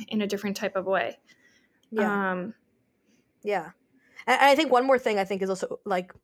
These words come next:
Speaker 2: like, I feel like, you know, when, if, it's another sort of thing that I think is unique about this sort of angle of Kabbalah and Hasidus is that,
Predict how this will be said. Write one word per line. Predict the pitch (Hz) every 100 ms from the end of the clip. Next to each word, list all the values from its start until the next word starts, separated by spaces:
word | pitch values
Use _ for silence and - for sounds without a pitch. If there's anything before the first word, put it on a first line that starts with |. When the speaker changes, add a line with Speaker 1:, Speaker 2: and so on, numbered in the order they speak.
| _ _ _ _ -
Speaker 2:
like, | 220 214
I |
feel | 202 240
like, | 214 208 -
you | 214
know, | 202
when, | 202 208
if, | 233 - - - - -
it's | 208
another | 208 196 208
sort | 208 190
of | 180 -
thing | - 190
that | 180
I |
think | 175 196
is | 175
unique | 170 175 180
about | 185 160 -
this | 165
sort | - 185
of | 160 - - _ _ _ _
angle | 202 190 190 185 175
of | 175 -
Kabbalah | 190 185 175
and | 185
Hasidus | 226 349 285 269
is | 226
that, | 202 185